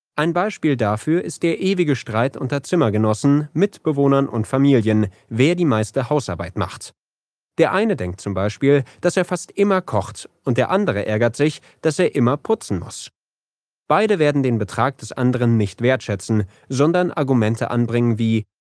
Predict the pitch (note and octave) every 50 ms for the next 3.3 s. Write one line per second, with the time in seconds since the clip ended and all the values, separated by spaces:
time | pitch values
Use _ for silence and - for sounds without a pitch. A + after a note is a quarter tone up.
0 | _ _ - - G3+ A3+ A3 - C#3 C#3 C#3+ C3 A#2+ A#2 - - B2 A2 A#2 -
1 | - - G3 D3+ G2+ A2 A#2 - - - _ _ - D#3 D3+ - F3 - - -
2 | - A#2+ A#2+ G#2+ G2 F#2+ - - - B2 A#2+ B2 C#3+ F#3 F3 - A2 G2 F2+ F2
3 | E2 F2 - - -